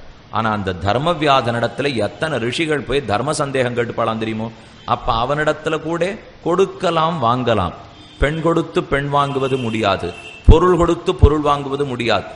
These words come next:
ஞானம் கொடுத்து ஞானத்தை வாங்கலாம். ஆக தானம்னா பொருள் தானம் முக்கியமான தானம்,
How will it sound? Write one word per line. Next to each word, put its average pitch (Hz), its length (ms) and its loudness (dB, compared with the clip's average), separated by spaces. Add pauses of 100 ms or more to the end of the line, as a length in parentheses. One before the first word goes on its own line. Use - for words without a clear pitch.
(200)
ஞானம் 123 580 0
கொடுத்து 151 440 -2
ஞானத்தை 117 640 -4
வாங்கலாம். 98 520 -6 (200)
ஆக 101 220 -2 (120)
தானம்னா 127 640 -2 (280)
பொருள் 143 300 -2
தானம் 139 340 0
முக்கியமான 131 540 -4
தானம், 104 420 -4